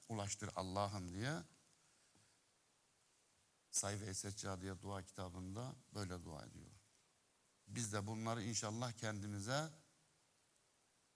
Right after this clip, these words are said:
bir hedef, bir gaye edinip ve bu şekilde dua edersek inşallah en azından mümin olarak,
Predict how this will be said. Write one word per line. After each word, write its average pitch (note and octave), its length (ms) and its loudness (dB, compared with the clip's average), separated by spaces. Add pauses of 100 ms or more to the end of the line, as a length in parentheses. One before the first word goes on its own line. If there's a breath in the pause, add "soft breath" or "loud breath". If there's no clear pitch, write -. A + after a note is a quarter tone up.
(180)
bir A2 160 -4
hedef, G2+ 720 0
bir A2 180 -2
gaye G#2 340 2
edinip C3 420 -2
ve C#3 200 6 (380 loud breath)
bu B2 80 0
şekilde A#2 640 0 (680)
dua A2 240 4
edersek B2+ 440 0 (100)
inşallah A#2 600 2 (680 soft breath)
en B3 240 12
azından F#3 840 10 (800)
mümin G3 760 12
olarak, D#3 500 10